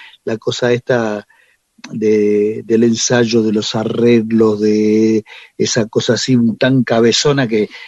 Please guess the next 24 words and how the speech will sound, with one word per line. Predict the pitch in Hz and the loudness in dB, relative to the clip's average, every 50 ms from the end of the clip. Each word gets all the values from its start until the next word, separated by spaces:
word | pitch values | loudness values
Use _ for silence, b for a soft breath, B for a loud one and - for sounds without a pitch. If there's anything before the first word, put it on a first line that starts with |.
| B B _ | B B _
teníamos | _ 120 120 123 127 120 113 113 | _ 2 2 4 4 2 0 2
tanto | - 143 143 139 123 143 131 | 2 2 2 2 2 2 2
nosotros, | 123 123 117 - - 156 147 127 - 127 135 135 131 127 | 4 2 0 2 2 2 2 2 2 2 2 2 2 0
me | 120 107 104 | 0 -2 -4
refiero | 104 107 98 - 117 110 110 | -6 -8 -4 -2 -2 0 0
a, | 107 104 101 101 B B B B B B B B | 0 -2 -2 -6 B B B B B B B B
a | - - 98 | -12 -8 -4
los, | 101 101 - - - | -4 -4 -4 -6 -8
a | 107 107 | -8 -8
los | 98 98 | -10 -6
que | - 110 107 104 104 104 104 | -4 -2 0 0 2 0 0
en | 104 110 | 0 -2
ese | 107 107 117 | -2 0 0
momento | 107 110 110 107 | 2 2 0 0
estábamos | 104 - 113 110 107 107 104 - | -2 -2 -2 -2 -2 -2 -4 -2
en | - 113 | -2 -2
la | 113 | -2
Aquelarre, | 107 113 117 120 131 139 147 131 - | 0 0 0 2 4 4 2 2 2
como | 117 107 98 101 101 | -2 -2 -2 -2 -2
el | 101 101 101 101 101 | -4 -4 -6 -6 -6
Flaco | - - 113 107 - - 120 | -2 -4 -4 -2 0 0 2
mismo, | 135 160 156 123 101 90 90 95 | 2 4 4 2 2 0 -4 -2
¿no? | 104 117 110 | -2 -2 -2
Que | 104 110 101 | -2 -2 -4